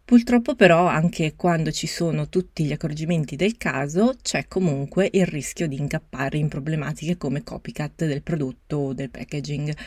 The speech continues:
Avevamo visto per esempio il caso più famoso di Ferrero che si era visto copiato a tutti gli effetti dalla Montresor,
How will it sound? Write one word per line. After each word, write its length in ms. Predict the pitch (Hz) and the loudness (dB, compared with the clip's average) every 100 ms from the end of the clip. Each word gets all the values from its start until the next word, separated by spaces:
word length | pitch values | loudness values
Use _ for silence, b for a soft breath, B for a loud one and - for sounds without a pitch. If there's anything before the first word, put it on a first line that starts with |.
| B B B B B _ | B B B B B _
Avevamo 420 | 160 156 170 175 | 0 2 4 4
visto 280 | 165 156 - | 2 0 -2
per 140 | - | -2
esempio 300 | 165 151 147 | 0 0 -2
il 80 | 156 | -2
caso 220 | - 147 - | -4 -4 -4
più 120 | 180 | -4
famoso 380 | 170 151 143 147 | -2 -2 -2 -4
di 140 | 139 | -4
Ferrero 560 | - - - 131 143 165 | -4 -4 -4 -4 -4 -4
che 240 | - 143 | -2 -2
si 160 | - 151 | -2 -4
era 140 | 147 | -4
visto 280 | 143 - - | -4 -8 -8
copiato 460 | 165 - 143 139 | -8 -6 -8 -6
a 20 | 143 | -8
tutti 320 | 143 - 147 | -8 -6 -4
gli 80 | 147 | -4
effetti 460 | - 143 139 - | -4 -8 -8 -6
dalla 260 | 147 147 147 | -6 -4 -4
Montresor, 640 | 147 - 165 - 147 156 | -4 -4 -6 -6 -6 -4